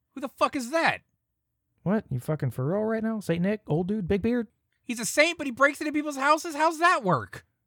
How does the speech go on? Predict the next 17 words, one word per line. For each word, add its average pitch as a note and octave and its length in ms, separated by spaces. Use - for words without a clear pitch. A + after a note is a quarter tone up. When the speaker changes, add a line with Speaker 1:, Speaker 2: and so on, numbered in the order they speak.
Speaker 2:
He's D#3 120
got F#3 120
magical F3+ 320
reindeer, G3+ 360
flies F#3 260
around F#3 160
the F3 60
world F#3 220
every G3+ 160
Christmas G3+ 320
Eve. A3 200
Speaker 1:
What? C#4 320
So F4+ 180
he's E4+ 100
a C#4+ 80
fucking F4+ 480
wizard? F#4 460